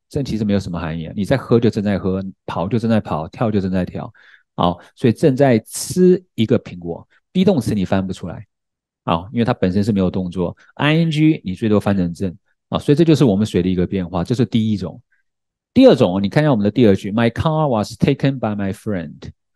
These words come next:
如果我把那个E N先拿掉，变成两个动词，My car was take，啊，这个时候我们是两个动词没有变化，那这也不对，啊，你也可以拿掉一个，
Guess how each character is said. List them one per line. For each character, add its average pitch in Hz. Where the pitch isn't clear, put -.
如 160
果 196
我 147
把 123
那 143
个 -
E 151
N 156
先 151
拿 110
掉， 107
变 151
成 131
两 110
个 101
动 117
词， 107
My 98
car 98
was 92
take， -
啊， 87
这 190
个 -
时 -
候 110
我 101
们 98
是 117
两 92
个 98
动 104
词 98
没 95
有 90
变 90
化， 85
那 -
这 127
也 98
不 -
对， -
啊， 85
你 131
也 196
可 160
以 127
拿 117
掉 123
一 95
个， 85